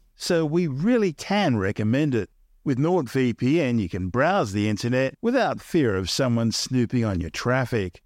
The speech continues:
And they don't keep any logs of user activity, so you can be sure that your identity remains confidential.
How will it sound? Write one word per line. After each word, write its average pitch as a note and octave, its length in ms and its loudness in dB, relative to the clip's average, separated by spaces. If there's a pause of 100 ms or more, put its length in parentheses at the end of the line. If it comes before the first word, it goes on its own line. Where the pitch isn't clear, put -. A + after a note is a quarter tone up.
(260)
And D3 140 0
they C#3+ 100 2
don't D3+ 220 2
keep E3 320 0
any F#2+ 240 0
logs G#2+ 360 2
of F#2 140 -2
user G2+ 340 0
activity, A#2+ 760 -2
so - 160 2
you F3 80 2
can E3 160 2
be D3+ 120 2
sure B2+ 360 0
that A2+ 180 -2
your A#2+ 180 2
identity G#2+ 580 0
remains B2+ 520 0
confidential. G#2 1000 -2